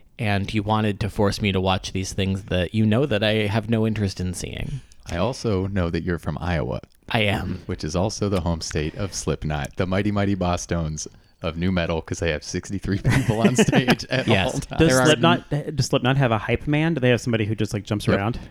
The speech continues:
Speaker 1: Yeah,
Speaker 2: Uh,
Speaker 1: they have, well, there's
Speaker 3: I love
Speaker 1: nine
Speaker 3: that.
Speaker 1: members of Slipknot,
Speaker 2: Mm-hmm.
Speaker 1: and they're numbered, but
Speaker 2: Yep.
Speaker 1: they're not numbered one through nine.
Speaker 2: No, they're
Speaker 1: They're
Speaker 2: not.
Speaker 1: numbered zero through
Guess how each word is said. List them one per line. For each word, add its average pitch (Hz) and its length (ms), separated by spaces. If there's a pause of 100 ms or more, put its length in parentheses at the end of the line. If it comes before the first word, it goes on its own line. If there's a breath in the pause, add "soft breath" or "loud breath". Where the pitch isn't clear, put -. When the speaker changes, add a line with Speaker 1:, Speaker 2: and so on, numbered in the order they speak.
Speaker 1:
Yeah, 98 180
Speaker 2:
Uh, 98 60
Speaker 1:
they 110 100
have, 120 300 (100)
well, 117 80
there's 113 220
Speaker 3:
I - 20
love 113 80
Speaker 1:
nine 117 280
Speaker 3:
that. - 20
Speaker 1:
members 90 360
of 82 120
Slipknot, 69 380
Speaker 2:
Mm-hmm. 90 360
Speaker 1:
and 104 100
they're 101 120
numbered, 98 680 (200)
but 120 60
Speaker 2:
Yep. 110 40
Speaker 1:
they're 110 80
not 135 240
numbered 123 280
one 110 200
through 80 140
nine. - 320
Speaker 2:
No, 78 140
they're 73 80
Speaker 1:
They're 110 100
Speaker 2:
not. 107 60
Speaker 1:
numbered 101 300
zero 107 280
through - 180